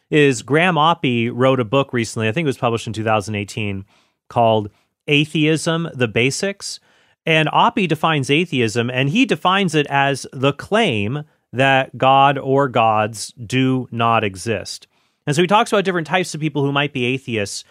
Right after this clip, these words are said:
and reason, uh, people one and two that I've shared with you aren't capable or have never thought about God.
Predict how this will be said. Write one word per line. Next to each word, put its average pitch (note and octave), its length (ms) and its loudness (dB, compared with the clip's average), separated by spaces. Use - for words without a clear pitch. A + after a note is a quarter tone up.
and C#3+ 460 0
reason, F#3+ 560 -2
uh, - 300 -12
people F#3 500 2
one F#3 220 2
and F3 120 0
two A#2+ 300 0
that A2 120 0
I've G#2+ 180 2
shared A2 260 0
with G#2 160 -4
you G2 240 -4
aren't E3+ 240 -2
capable E3+ 760 0
or C3+ 220 2
have C3 120 0
never C3 200 -4
thought C#3 240 2
about D#3+ 260 -2
God. F3 320 -2